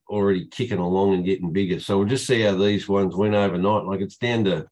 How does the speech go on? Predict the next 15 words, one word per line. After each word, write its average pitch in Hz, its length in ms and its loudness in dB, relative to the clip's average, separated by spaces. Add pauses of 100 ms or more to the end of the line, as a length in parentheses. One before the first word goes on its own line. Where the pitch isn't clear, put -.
one 98 240 0
degree. 90 580 0
<laughs> - 20 -2
It's - 360 0
like, 104 180 -4
I 110 80 -2
don't 107 120 -4
know 95 120 -2
how, - 880 -8
how 117 120 0
these 101 280 2
little 98 260 2
things 95 320 0
survive 95 580 2
when 87 420 -4